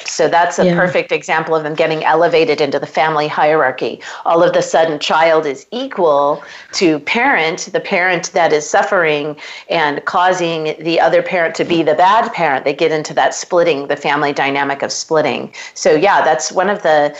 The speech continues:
Speaker 1: diagnostic indicators. There's only three. There's the, the, um, suppressed attachment system, the narcissistic borderline, uh, traits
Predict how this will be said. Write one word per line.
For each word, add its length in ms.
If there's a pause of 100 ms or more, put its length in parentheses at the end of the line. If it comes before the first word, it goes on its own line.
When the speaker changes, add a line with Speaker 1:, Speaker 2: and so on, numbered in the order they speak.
(320)
Speaker 1:
diagnostic 640
indicators. 480
There's 160
only 240
three. 580 (320)
There's 440
the, 340 (260)
the, 560
um, 220
suppressed 480
attachment 500
system, 600 (100)
the 500
narcissistic 640
borderline, 600 (460)
uh, 180 (140)
traits 720